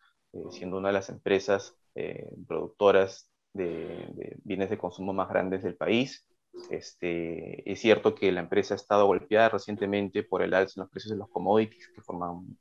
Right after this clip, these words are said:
parte importante de su estructura de costos, pero vemos que hacia, hacia fin de año, este, y en el futuro los márgenes van a recuperarse y van a volver a la normalidad.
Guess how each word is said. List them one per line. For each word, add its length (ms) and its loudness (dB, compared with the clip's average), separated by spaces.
parte 240 -6
importante 560 -2
de 140 -4
su 80 -12
estructura 460 0
de 100 2
costos, 480 -2
pero 480 8
vemos 320 6
que 120 4
hacia, 580 4
hacia 340 -4
fin 200 -2
de 100 8
año, 500 6
este, 340 -10
y 100 -4
en 60 -6
el 60 -8
futuro 400 0
los 180 4
márgenes 640 0
van 500 -4
a 60 4
recuperarse 760 2
y 20 0
van 160 0
a 80 0
volver 460 -2
a 20 2
la 160 -2
normalidad. 680 0